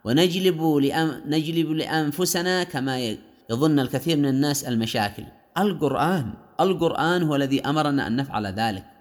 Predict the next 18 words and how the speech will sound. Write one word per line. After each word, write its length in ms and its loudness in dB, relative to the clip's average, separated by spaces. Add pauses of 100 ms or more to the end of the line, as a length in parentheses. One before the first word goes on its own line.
أن 140 0
نتحرك، 600 -2 (140)
أن 120 -2
نتكلم، 680 -4
أن 180 -4
نتظاهر، 640 -2
أن 140 -2
ننفق، 340 0 (340)
أن 100 2
نجاهد، 460 2 (100)
أن 120 -2
نضرب، 300 0 (340)
أن 120 0
نعد 280 2
أنفسنا 580 0
للمعركة 560 0
الفاصلة 520 2
مع 360 -4